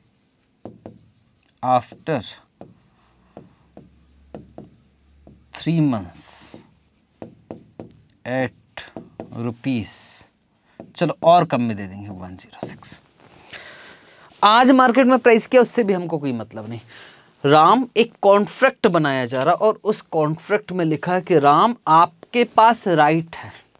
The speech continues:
कि आज से तीन महीने बाद आप यही शेयर, जो आपको लग रहा ना शेयर, यही शेयर हम आपको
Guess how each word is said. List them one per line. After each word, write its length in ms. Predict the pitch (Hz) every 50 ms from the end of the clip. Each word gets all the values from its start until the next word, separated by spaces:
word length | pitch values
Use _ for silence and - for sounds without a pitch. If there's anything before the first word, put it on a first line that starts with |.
| _ _ _ _ _ _ _ _ _ _ - _ _ _ _ _ _ _ _ _ _ -
कि 80 | 233
आज 440 | 214 - - 180 180 190 220 208 214
से 380 | 240 - - - 214 165 160 - _ _ -
तीन 220 | 233 247 254 247
महीने 360 | 240 208 185 175 165 170 160
बाद 400 | 143 131 139 131 131 135 135 - _ _ -
आप 300 | 175 175 175 170 160 165 - _ - _ - - _ _ _ _ -
यही 360 | 156 165 226 214 226 311 302
शेयर, 360 | 247 - - 170 139 123 117 - - - _ _ _
जो 140 | 135 160 202
आपको 340 | 196 175 165 170 - - 196
लग 200 | 180 180 180 196
रहा 120 | 214 233
ना 100 | 247 262
शेयर, 220 | 247 - 214 165 135 _ - - - - 175
यही 320 | 185 220 226 247 - 294
शेयर 340 | - - 202 175 190 226 233 - - - - - - _ _ - -
हम 200 | 254 294 277 247
आपको 440 | 208 175 165 165 - 254 254 240